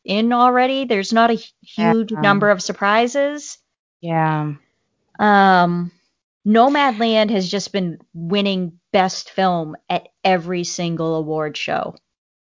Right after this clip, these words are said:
Speaker 1: And
Speaker 2: Yeah.
Speaker 1: so has Chloe Zhao. She's been winning Best Director for her direction of Nomadland at
Speaker 2: Mm-hmm.
Speaker 1: every single award ceremony.
Speaker 2: Mm-hmm.
Speaker 1: So, and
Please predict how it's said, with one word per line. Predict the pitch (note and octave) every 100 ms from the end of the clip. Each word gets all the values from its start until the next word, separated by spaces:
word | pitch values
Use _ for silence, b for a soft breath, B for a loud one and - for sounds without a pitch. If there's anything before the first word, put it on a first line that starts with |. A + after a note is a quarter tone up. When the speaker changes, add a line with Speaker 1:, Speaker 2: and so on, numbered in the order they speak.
| _ _ _ _ _ _ _ _ _ G3
Speaker 1:
And | F#3 F3+
Speaker 2:
Yeah. |
Speaker 1:
so | - A3 G3+ G#3 G3+
has | G3 F#3
Chloe | - G3 F#3+ F#3+ F#3
Zhao. | E3+ G#3+ C#4 D3+ D3
She's | F#3+ E3+
been | F#3 F3+
winning | F#3 F#3 F3+ E3 -
Best | F3+ - -
Director | F3 C4 - F3 E3+ A3
for | - F3+
her | F3+
direction | F3+ F#3 D#4 - F#3
of | E3+
Nomadland | F3 E3+ E3 E3 E3+ E3 D#3+ F3+ - _ _ -
at | F#3+ F3+
Speaker 2:
Mm-hmm. | F3
Speaker 1:
every | F#3 E3 F3
single | E3+ - E3+ E3 E3 D#3+ E3+ _ _ _ _ _ _ -
award | F3 D#3+ D#3+
ceremony. | - D#3 D3+ - - - - -
Speaker 2:
Mm-hmm. | F#3 F3+ F3 E3 E3 _ _ _ _ _ _ _ _ _ _ _
Speaker 1:
So, | - G#3+ G3 F#3+
and | G3 F#3+ F#3+